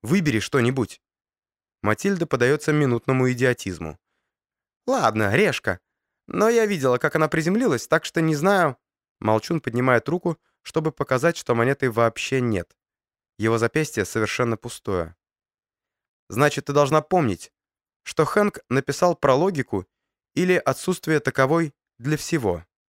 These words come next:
Матильда хмуро смотрит на его запястье, на котором нет ни орла, ни решки. «Держу пари, ты отлично чувствуешь себя на вечеринках. Итак,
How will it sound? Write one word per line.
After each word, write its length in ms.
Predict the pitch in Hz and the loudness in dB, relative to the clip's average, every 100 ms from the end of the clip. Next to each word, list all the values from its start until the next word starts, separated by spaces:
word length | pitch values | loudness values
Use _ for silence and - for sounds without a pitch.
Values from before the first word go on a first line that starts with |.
| _ _ _ _ _ _ - | _ _ _ _ _ _ -2
Матильда 460 | 101 - 156 139 | -2 0 0 0
хмуро 400 | - - 139 160 | -2 -2 0 0
смотрит 400 | - 127 143 135 | -2 -2 -2 -2
на 80 | 123 | 0
его 180 | 120 113 | 0 0
запястье, 600 | 107 147 151 - 147 135 _ _ - | 0 0 -2 -2 -4 -4 _ _ -8
на 60 | 107 | -2
котором 360 | 104 143 139 127 | -2 0 2 2
нет 220 | 139 - - | 0 -4 -10
ни 180 | 104 110 | -2 2
орла, 460 | 123 131 123 117 - _ _ - | 2 2 0 -2 -6 _ _ -4
ни 160 | 107 | -2
решки. 500 | 120 107 90 - 80 _ _ _ _ _ _ _ _ _ _ _ - | 0 -2 -4 -12 -20 _ _ _ _ _ _ _ _ _ _ _ -2
«Держу 340 | 196 214 240 | 0 0 -2
пари, 400 | - 180 240 285 _ - | 2 0 0 -6 _ -4
ты 80 | 233 | -2
отлично 440 | 240 233 190 147 | 0 -2 0 0
чувствуешь 480 | 139 135 - 117 101 | 0 -2 -2 -2 -2
себя 220 | 131 127 | 0 2
на 60 | 117 | 2
вечеринках. 680 | 117 - 123 123 - - _ _ _ _ _ _ - | 0 -2 -2 -2 -8 -20 _ _ _ _ _ _ -8
Итак, 440 | 160 214 226 _ | 0 0 0 _